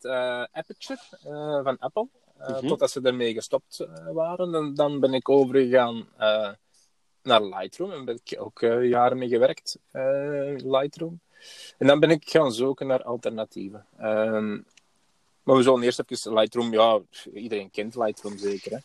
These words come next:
Speaker 2: Ja,
Speaker 1: Eh, de
Speaker 2: ehm,
Speaker 1: meeste
Speaker 2: daar,
Speaker 1: toch.
Speaker 2: allee, ik denk, eh, menig. Eh, Lightroom is van, eh, Adobe. Je heeft een, eh, abonnementsformule, dus waarbij dat je,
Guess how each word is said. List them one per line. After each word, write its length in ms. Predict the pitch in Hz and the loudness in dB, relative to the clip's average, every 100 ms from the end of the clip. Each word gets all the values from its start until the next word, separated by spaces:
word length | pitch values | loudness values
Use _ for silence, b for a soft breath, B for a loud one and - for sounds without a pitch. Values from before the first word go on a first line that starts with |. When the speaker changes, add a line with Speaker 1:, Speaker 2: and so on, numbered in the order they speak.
| B B B B B | B B B B B
Speaker 2:
Ja, 460 | 127 131 127 156 156 | 4 6 6 4 0
Speaker 1:
Eh, 80 | 110 107 107 107 | -2 4 6 6
de 60 | - | 4
Speaker 2:
ehm, 120 | 107 | 0
Speaker 1:
meeste 220 | 120 139 | 0 2
Speaker 2:
daar, 100 | 139 | 2
Speaker 1:
toch. 400 | 110 - - - - _ - - - - | 0 -2 -16 -20 -20 _ -20 -20 -20 -16
Speaker 2:
allee, 220 | 101 92 | -12 -12
ik 100 | 98 | -12
denk, 420 | 110 110 - - - | -14 -14 -18 -20 -20
eh, 60 | 104 98 | -18 -12
menig. 480 | 95 113 127 127 - | -4 0 0 -2 -4
Eh, 300 | 101 107 107 | -10 -6 -2
Lightroom 440 | 107 120 - 127 123 | 2 0 2 0 0
is 160 | - | -2
van, 180 | 120 117 | -4 -2
eh, 160 | 110 113 | -2 -4
Adobe. 840 | 101 101 107 123 127 139 135 135 b b b b _ | -4 -6 -4 -2 4 6 6 4 b b b b _
Je 120 | 101 | -6
heeft 320 | 107 104 - | -6 -6 -6
een, 360 | 110 104 107 104 | -4 -2 -4 -4
eh, 380 | 104 107 107 120 | -6 -8 -4 0
abonnementsformule, 1300 | 120 120 113 123 127 - - 131 127 135 143 143 127 | 4 6 6 4 0 -4 0 2 4 4 4 2 -4
dus 280 | - 110 - | -10 -12 -10
waarbij 340 | - 104 110 110 | -10 -6 -6 -4
dat 140 | 107 | -4
je, 480 | 110 110 110 107 | -4 -4 -6 -8